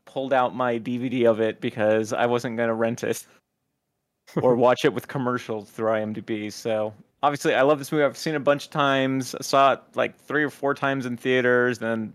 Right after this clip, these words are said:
Speaker 1: several times since it's come out. Um, you know, read the books and everything. It's, it's fun, it's a fun movie. I think they did a really good job of adapting it from the books. Obviously, sped, you know, sped it up a little bit,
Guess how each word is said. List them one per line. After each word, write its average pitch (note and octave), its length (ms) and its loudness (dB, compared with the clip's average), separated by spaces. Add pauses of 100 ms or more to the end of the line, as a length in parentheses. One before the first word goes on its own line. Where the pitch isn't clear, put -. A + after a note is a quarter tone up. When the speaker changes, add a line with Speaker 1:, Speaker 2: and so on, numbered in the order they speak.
Speaker 1:
several A#2 300 -4
times A#2 300 -10
since - 320 -14
it's - 160 -20
come B2+ 200 -4
out. A#2 300 -2 (880)
Um, G#2 640 0 (920)
you A2 100 -6
know, A2+ 100 0
read A2+ 240 0
the G#2 80 -14
books - 720 -2 (100)
and A#2 100 -8
everything. A2+ 520 -4
It's, - 240 -12
it's - 120 -20
fun, D#3+ 600 0
it's - 180 -18
a B2 40 -14
fun D#3 260 2
movie. D3 480 2 (100)
I - 60 -8
think C#3 160 -2
they C3 100 2
did B2+ 140 4
a A2+ 40 0
really C#3 220 2
good C3 140 -2
job B2+ 260 4
of A#2 100 -8
adapting A#2+ 420 0
it A2 120 -10
from D3+ 220 -4
the D#3 60 -6
books. - 500 -6
Obviously, A#2 500 -4 (240)
sped, A#2+ 400 -2 (160)
you A#2 120 -10
know, A2 40 -8
sped D3+ 240 0
it C#3+ 100 6
up C#3 120 2
a D3 60 0
little C3+ 140 2
bit, B2+ 340 0